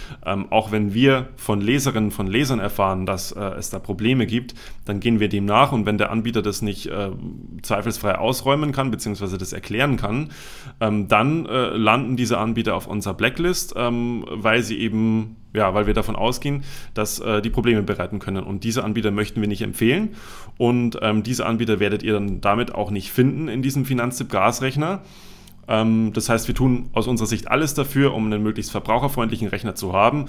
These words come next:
Und da kannst du dir dann deinen Tarif aussuchen und dann kannst du eben,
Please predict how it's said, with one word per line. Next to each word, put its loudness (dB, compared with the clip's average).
Und -6
da 2
kannst -2
du -2
dir 0
dann 0
deinen -2
Tarif -4
aussuchen -2
und -4
dann 2
kannst -2
du -6
eben, 0